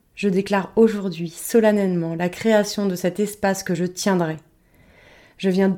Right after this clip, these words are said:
t'offrir un espace bienveillant où les femmes présentes peuvent se reconnecter à leur cœur pour trouver en elles, grâce à la puissance du groupe, ce qui les rend uniques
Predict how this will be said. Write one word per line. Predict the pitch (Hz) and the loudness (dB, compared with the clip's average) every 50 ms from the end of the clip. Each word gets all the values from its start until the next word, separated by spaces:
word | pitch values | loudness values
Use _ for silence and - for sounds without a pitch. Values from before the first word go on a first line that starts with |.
| - - | -2 2
t'offrir | - 254 254 240 - - - 190 170 170 165 - | 4 4 4 4 2 -4 -4 -2 -2 -2 -4 -4
un | - 180 185 | -4 -2 0
espace | 190 196 196 - - - 180 180 170 165 | 0 -2 -2 -4 -4 -2 -2 -2 -2 -4
bienveillant | 160 196 220 220 214 196 202 185 180 185 196 214 | -2 0 2 2 4 2 2 2 2 2 0 0
où | 208 202 | 0 0
les | 185 185 | 0 0
femmes | 180 - 208 190 190 180 | 0 0 0 0 0 -2
présentes | 185 - - 233 226 190 190 185 190 226 233 - - - _ _ _ - | -2 0 4 4 4 4 2 -4 -4 -8 -10 -14 -16 -18 _ _ _ -6
peuvent | - 190 | -6 -6
se | 196 - - | -6 -4 -6
reconnecter | 190 - 214 214 214 220 214 208 196 196 - 220 220 | 0 0 0 2 2 2 0 0 0 0 0 2 2
à | 185 | 2
leur | 175 170 165 - - - | 2 0 -2 -6 -14 -8
cœur | - - 226 208 185 175 156 - - _ - - - - - - - - | 0 4 4 4 4 2 -2 -6 -12 _ -20 -20 -20 -20 -20 -20 -20 -18
pour | - - - | -14 -12 -10
trouver | - - 247 220 240 | -2 -2 0 2 4
en | 247 214 196 196 | 4 4 4 2
elles, | 190 196 214 226 233 190 160 - - _ _ _ _ _ _ _ _ - | 2 2 2 2 2 0 -2 -6 -12 _ _ _ _ _ _ _ _ -6
grâce | 180 175 214 202 196 220 240 247 247 - - - | 0 0 2 2 4 2 2 2 0 -4 -8 -4
à | 196 190 | 0 0
la | 185 | 0
puissance | 175 180 - 190 - - 208 202 175 | 0 -2 -6 -6 -4 -2 -4 -2 -2
du | 175 185 170 | -2 -2 -2
groupe, | 170 170 190 190 - - - _ _ _ _ | -2 -2 -4 -6 -8 -18 -20 _ _ _ _
ce | - - - | -12 -6 -6
qui | 196 202 - 196 | -4 -4 0 0
les | 196 190 | 0 2
rend | 175 185 185 - - | 0 -2 -4 0 4
uniques | 240 240 226 214 214 214 214 - - - _ | 6 6 8 6 6 0 -2 -8 -16 -18 _